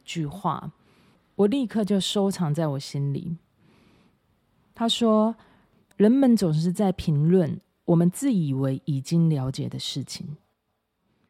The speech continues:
真的耶，这一句话真的狠狠地打中。有的时候呢，下意识我也会不由自主地用自己局限的认知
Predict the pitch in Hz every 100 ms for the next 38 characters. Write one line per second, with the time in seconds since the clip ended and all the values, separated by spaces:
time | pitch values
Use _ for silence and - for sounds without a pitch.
0 | _ _ _ _ _ _ _ _ _ -
1 | - 160 160 147 131 127 127 160 160 -
2 | _ _ _ _ _ - 202 190 190 185
3 | 185 170 175 175 170 160 160 185 151 143
4 | 135 120 - 156 131 - 165 _ _ _
5 | _ _ _ _ _ _ _ _ - 190
6 | 185 175 220 269 233 202 196 233 214 196
7 | 208 185 165 170 170 190 160 156 202 170
8 | 139 139 143 180 175 - 175 151 - 151
9 | 156 - 190 156 170 202 160 156 - 156